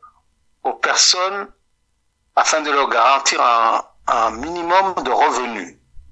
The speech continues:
quel que soit le statut de l'emploi. C'est-à-dire que c'est surtout les catégories les plus fragiles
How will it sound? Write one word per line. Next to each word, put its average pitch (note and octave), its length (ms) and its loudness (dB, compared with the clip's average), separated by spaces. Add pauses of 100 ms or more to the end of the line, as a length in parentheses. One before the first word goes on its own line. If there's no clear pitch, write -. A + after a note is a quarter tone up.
(680)
quel D3 180 -2
que D#3 100 0
soit F3+ 260 2
le C#3+ 120 -4
statut - 440 -2
de B2+ 80 -6
l'emploi. G#2+ 640 -2 (440)
C'est-à-dire C3 500 -2
que A#2 220 -2
c'est A#2+ 180 0
surtout - 400 -2
les G#2 340 -8
catégories A2+ 600 -4
les G#2+ 160 -4
plus D3+ 400 -6 (340)
fragiles C3 400 0